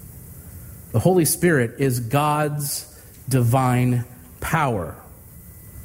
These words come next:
and that power is for God's divine work. And that's what I pray that you'll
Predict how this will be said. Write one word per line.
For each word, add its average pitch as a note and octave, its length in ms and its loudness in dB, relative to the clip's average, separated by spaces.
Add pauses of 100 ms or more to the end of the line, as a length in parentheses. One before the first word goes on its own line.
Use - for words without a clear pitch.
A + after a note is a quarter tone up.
(420)
and B2 180 6
that C3 220 0
power C3+ 500 0
is B2+ 260 -2
for A#2+ 220 -2
God's B2 840 -2 (380)
divine A2 840 2 (200)
work. G#2+ 360 0 (2750)
And A#2 140 6
that's C#3+ 340 0
what C#3+ 220 0
I C3 240 -2
pray B2+ 680 -4 (1000)
that A2+ 160 -2
you'll B2+ 420 4